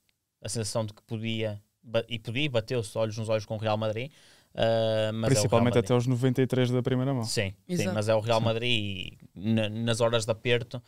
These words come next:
Speaker 1: ahm, aquelas, aquela constelação de estrelas vem, vem ao de cima, e mesmo que o Real tenha alguns problemas, eh,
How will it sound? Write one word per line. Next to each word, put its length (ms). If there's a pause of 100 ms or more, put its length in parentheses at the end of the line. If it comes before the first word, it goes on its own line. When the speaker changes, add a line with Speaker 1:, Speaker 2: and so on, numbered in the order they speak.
(360)
Speaker 1:
ahm, 800 (280)
aquelas, 880
aquela 300
constelação 460
de 60
estrelas 360
vem, 340
vem 160
ao 120
de 80
cima, 360 (340)
e 80
mesmo 360
que 100
o 60
Real 320
tenha 240
alguns 260
problemas, 680 (100)
eh, 420